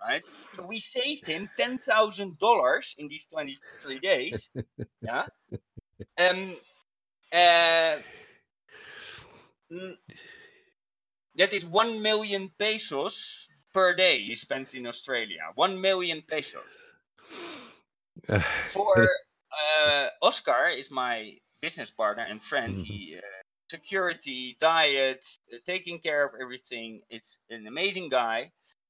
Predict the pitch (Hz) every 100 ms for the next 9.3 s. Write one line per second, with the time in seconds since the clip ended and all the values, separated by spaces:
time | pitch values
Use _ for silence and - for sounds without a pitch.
0 | _ _ _ - 156 151 147 185 160 160
1 | - _ 143 147 139 113 101 127 123 104
2 | 98 101 - 262 214 156 156 131 123 104
3 | 87 202 226 151 147 139 123 113 117 143
4 | - 120 104 87 95 - - 240 226 131
5 | 135 - - - 190 127 - _ _ 113
6 | - - 190 - - _ - - 156 131
7 | 92 - - - - - 190 185 135 110
8 | 87 95 - - _ _ _ _ _ _
9 | - 202 165